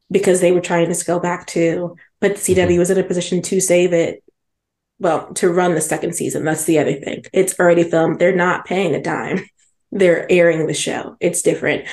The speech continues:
Speaker 1: I feel like some things just, when you aren't plugged into the entertainment world, you may not know about the reasons why some things will be, uh, saved and other things won't be. So I think it's an interesting topic. A lot of thi-, a lot of the shows that have gotten saved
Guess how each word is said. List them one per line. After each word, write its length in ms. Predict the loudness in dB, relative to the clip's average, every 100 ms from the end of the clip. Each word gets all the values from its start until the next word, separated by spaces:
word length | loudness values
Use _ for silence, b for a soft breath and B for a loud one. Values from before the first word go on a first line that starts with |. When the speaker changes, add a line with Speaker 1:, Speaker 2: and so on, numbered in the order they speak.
| B -2
Speaker 1:
I 120 | 0
feel 140 | 4 4
like 160 | 4
some 220 | 2 2 4
things 320 | 4 4 4
just, 300 | 2 2 -6 B B _ -14
when 560 | -14 -14 -18 2 4 4
you 160 | 2
aren't 300 | 2 0 0
plugged 240 | -2 -2 -4
into 240 | -6 -6
the 100 | -6
entertainment 680 | -6 -6 -6 -4 -2 -2 -4 -4
world, 560 | 0 2 4 2 -2 b b -2
you 140 | 2
may 160 | 4 4
not 220 | 2 0
know 180 | -2 -2
about 180 | -4 -2
the 60 |
reasons 260 | -2 -2 -6
why 60 | -6
some 260 | -6 -6
things 400 | -6 -6 -6 -8
will 120 | -6
be, 180 | -4 -6 -8 _ _ _ _ -4
uh, 400 | -2 -2 -4 -4
saved 380 | 0 2 2 -2
and 180 | -4
other 160 | -4 -4
things 340 | -4 -6 -8 -8
won't 240 | -8 -6
be. 300 | -4 -4 -6 -4
So 160 | 0
I 160 | 2 4
think 160 | 4
it's 80 | 4
an 80 | 4
interesting 360 | 2 0 -2 -2
topic. 320 | -4 -2 0
A 60 |
lot 160 | 2 2
of 120 | 0
thi-, 140 | -2 -2
a 140 | 2
lot 160 | 4 4
of 40 |
the 60 | 4
shows 180 | 2
that 80 | 0
have 80 | -2
gotten 220 | -4 -4
saved 400 | -2 0 0 -4